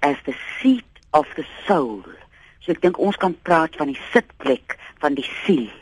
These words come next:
So as jou lewer swaar kry, kry daar iets op 'n baie diep vlak in jouself swaar.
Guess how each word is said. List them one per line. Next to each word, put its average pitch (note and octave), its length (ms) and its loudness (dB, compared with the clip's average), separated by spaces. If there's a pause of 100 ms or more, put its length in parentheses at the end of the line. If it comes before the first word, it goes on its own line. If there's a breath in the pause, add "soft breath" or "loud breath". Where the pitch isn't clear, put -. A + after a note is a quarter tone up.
(720 soft breath)
So G#3 100 2
as F3+ 100 0
jou E3+ 160 6
lewer B3 440 4
swaar D#3 460 0
kry, A2 340 -6 (300 loud breath)
kry F3+ 180 4
daar D3+ 200 2
iets - 200 -8
op - 120 0
'n D#3+ 100 -2
baie F3 280 2 (180)
diep - 300 0 (140)
vlak - 440 -4 (360 loud breath)
in D3 120 2
jouself B2 480 2 (180)
swaar. - 580 -4